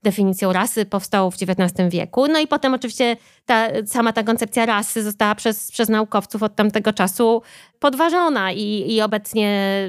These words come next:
prowadzone badania genetyczne wskazują na to, że rasy jako takiej, jako kategorii biologicznej nie ma, ponieważ wszyscy jesteśmy głęboko zmieszani i, i mamy, mamy geny po prostu z całego świata, ale jednocześnie rasa funkcjonuje jako rasistowska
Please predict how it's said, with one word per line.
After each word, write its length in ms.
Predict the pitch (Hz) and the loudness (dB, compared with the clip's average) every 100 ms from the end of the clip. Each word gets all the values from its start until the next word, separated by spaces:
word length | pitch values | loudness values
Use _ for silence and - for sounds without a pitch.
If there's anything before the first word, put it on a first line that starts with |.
| - 208 | -6 -6
prowadzone 440 | 202 208 214 208 202 | 0 0 2 2 2
badania 360 | 202 208 202 | 0 0 0
genetyczne 580 | 196 214 196 196 - 190 | 0 0 0 -4 -2 -2
wskazują 420 | 190 214 208 208 | 0 -2 0 0
na 140 | 196 170 | 0 -2
to, 120 | 214 | -2
że 160 | 220 | 0
rasy 320 | 220 220 - 220 | -2 -2 -2 -2
jako 240 | 196 214 | 0 -4
takiej, 560 | 208 202 - 190 196 208 | -2 -4 0 0 0 0
jako 260 | 196 208 | -2 -2
kategorii 640 | 196 - 214 226 214 214 | -4 -4 0 2 2 0
biologicznej 640 | 196 214 214 196 185 233 262 | 0 0 0 -2 -2 2 4
nie 220 | 320 311 | 2 2
ma, 220 | 190 175 | -2 -4
ponieważ 320 | - 202 202 | -4 -2 -2
wszyscy 260 | 202 226 - | -4 -8 -6
jesteśmy 320 | 208 214 220 196 | -4 0 0 -2
głęboko 680 | 190 202 226 214 214 220 | -6 -2 0 0 -2 -2
zmieszani 760 | 202 214 208 208 180 175 180 220 - - - 285 - | 0 0 0 -2 0 0 0 -2 -6 -20 -20 -16 -2
i, 400 | 220 220 214 226 | 0 0 0 0
i 60 | |
mamy, 440 | 220 214 214 208 202 | 2 2 0 0 0
mamy 340 | 214 208 202 | 0 0 -2
geny 460 | 190 220 220 208 196 | -2 -2 0 0 -2
po 40 | |
prostu 280 | 196 190 220 | -6 -10 -10
z 40 | |
całego 320 | - 208 214 226 | -2 0 2 -2
świata, 680 | - 180 175 - 180 226 - _ _ _ _ _ | -2 -4 -2 0 0 0 -4 _ _ _ _ _
ale 380 | 226 226 233 262 | 2 2 2 -2
jednocześnie 640 | - 226 240 247 233 240 | -4 -2 0 0 0 0
rasa 260 | 233 214 226 | 0 0 0
funkcjonuje 520 | 233 240 247 226 208 | -2 0 0 2 0
jako 200 | 220 233 | 0 0
rasistowska 560 | 247 - - 220 - | -2 -4 -4 -2 -2